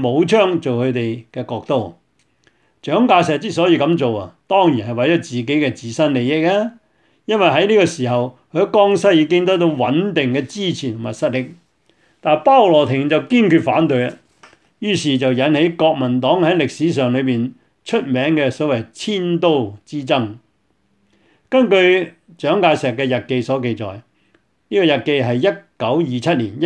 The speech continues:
一月十三日嘅日記。嗰晚，蔣介石同埋鮑羅廷參加一個晚宴。鮑羅廷就對蔣介石講咗一個噉嘅故事。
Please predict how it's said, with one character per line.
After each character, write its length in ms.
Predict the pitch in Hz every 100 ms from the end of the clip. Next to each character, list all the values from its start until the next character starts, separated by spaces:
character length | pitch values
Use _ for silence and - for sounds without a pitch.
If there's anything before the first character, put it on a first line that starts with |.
| 160
一 40 |
月 40 | 117
十 140 | 120
三 260 | - 156 143
日 60 |
嘅 160 | 110 123
日 160 | 107 98
記。 220 | 104 101 - _ _ _ _ _ _ _ _ _
嗰 160 | 214 208
晚， 320 | 170 202 170 _ _ _ _
蔣 260 | 160 190 247
介 160 | 175
石 200 | 160 151
同 220 | - 123
埋 400 | 120 120 117 - - _
鮑 220 | 247 214
羅 160 | 143 120
廷 200 | 113 104
參 260 | 170 190
加 140 | 170 170
一 20 |
個 80 | 143
晚 380 | 123 92 113 117
宴。 320 | 113 107 95 - _ _ _ _ _ _ _
鮑 220 | 240 233
羅 180 | 175 156
廷 200 | 127 131
就 160 | 143 151
對 220 | 160 156
蔣 200 | 151 175
介 160 | 170 143
石 180 | 135 120
講 200 | 123 160
咗 160 | 151
一 40 | 156
個 80 | 131
噉 200 | 120 127
嘅 180 | 127 113
故 260 | - 123 113
事。 400 | - 113 98